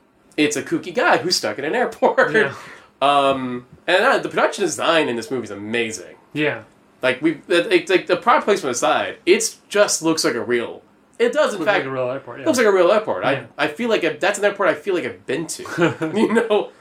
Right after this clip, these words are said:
Speaker 2: Yeah.
Speaker 1: Even though it's not any airport at all.
Speaker 2: And I find that a very soothing environment, which is also maybe why I <laughs> like this film.
Speaker 1: <laughs>
Speaker 2: And I, I haven't flown a lot in my life, which is maybe why I find airports soothing.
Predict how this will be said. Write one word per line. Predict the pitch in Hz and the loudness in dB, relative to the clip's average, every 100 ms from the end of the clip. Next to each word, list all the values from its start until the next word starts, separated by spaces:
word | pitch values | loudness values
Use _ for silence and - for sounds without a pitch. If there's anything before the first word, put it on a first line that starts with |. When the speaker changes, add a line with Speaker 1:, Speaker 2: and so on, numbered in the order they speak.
| - | -10
Speaker 2:
Yeah. | 139 127 165 | -6 -4 -2
Speaker 1:
Even | 190 | 0
though | 196 | 2
it's | 175 170 | 2 2
not | 170 170 139 | 0 0 0
any | 143 139 | -2 0
airport | 123 - 117 | -2 -2 -6
at | 101 | -6
all. | 143 - - _ - - - | -8 -10 -14 _ -20 -20 -4
Speaker 2:
And | 196 | 0
I | 277 | 2
find | 320 | 2
that | 311 226 | 2 2
a | |
very | 175 165 | 2 2
soothing | - 160 147 143 | 0 -2 -2 -2
environment, | 131 127 123 123 135 | -2 0 0 -2 -4
which | 131 | -6
is | 143 139 | -2 0
also | 139 - 127 | 0 -2 -4
maybe | 120 | -4
why | 127 131 | -4 -4
I | 117 107 | -6 -4
<laughs> | 156 | -4
like | 131 - | -4 -6
this | 127 | -10
film. | - - - | -8 -4 0
Speaker 1:
<laughs> | |
Speaker 2:
And | 190 175 - - 160 | 2 0 -4 -6 -2
I, | 196 226 202 | -2 -2 0
I | 214 | 0
haven't | 214 180 | 0 -4
flown | 156 165 170 | -6 -4 -2
a | 151 | -2
lot | 139 139 | -4 -4
in | |
my | 131 | -4
life, | 131 131 127 131 | -2 -2 -4 -10
which | 123 | -10
is | 123 | -8
maybe | 131 123 | -6 -4
why | 123 123 135 | -2 -2 0
I | 143 | -2
find | 127 131 165 | -2 -2 0
airports | 151 151 165 165 | 0 -2 -2 -2
soothing. | - 175 175 | 0 0 0